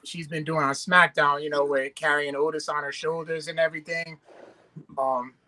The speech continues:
like, a lot of attention has been on her. I definitely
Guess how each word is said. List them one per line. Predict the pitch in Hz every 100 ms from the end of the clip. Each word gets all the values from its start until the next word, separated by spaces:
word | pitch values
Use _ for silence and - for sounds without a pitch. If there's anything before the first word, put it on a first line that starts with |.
| _ _ _ _ _ _
like, | - 185 185
a | 185
lot | 170 190 214
of | 214
attention | 185 220 208 180
has | 147 180 160
been | 139 180
on | 156 151
her. | 131 160 190 202 _ _
I | 151
definitely | 156 180 180